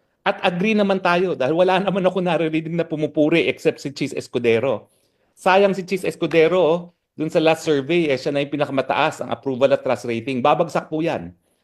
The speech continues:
Dahil mantakin nyo, kauna-unahang budget niya as Senate President, pinakakurap na budget pa. Grace po, anong ginawa mo? Ano ba naman yan? Parang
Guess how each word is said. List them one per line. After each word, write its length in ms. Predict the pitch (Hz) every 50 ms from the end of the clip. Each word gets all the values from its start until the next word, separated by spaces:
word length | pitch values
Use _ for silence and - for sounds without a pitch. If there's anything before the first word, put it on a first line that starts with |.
| _ _ _ _
Dahil 240 | - 143 151 160 170
mantakin 400 | 170 175 175 175 175 - 175 151
nyo, 160 | 135 117 110
kauna-unahang 640 | 117 127 151 160 156 151 147 156 156 147 143 156 143
budget 400 | 127 131 127 127 120 139 139 -
niya 160 | 139 131 101
as 80 | 117 117
Senate 240 | - 127 117 120 -
President, 560 | - 110 98 92 98 101 90 101 101 101 - - -
pinakakurap 560 | 185 - 175 156 151 - - 131 131 131 -
na 100 | 135 117
budget 460 | 107 113 110 104 104 107 - - -
pa. 240 | 90 87 - - _ _ _ _ _ _ _ _ _ _
Grace 320 | - - 214 277 311 302 -
po, 160 | - 190 139
anong 240 | 151 190 247 302 262
ginawa 400 | 320 302 311 440 440 440 427 -
mo? 320 | 165 131 110 95 98 - _ _ _ _ _ _ _ _ _ _ _ _ _
Ano 160 | - 262 262
ba 80 | 247 240
naman 240 | 220 226 214 214 190
yan? 240 | 196 220 254 247
Parang 400 | 196 208 202 208 208 208 202 202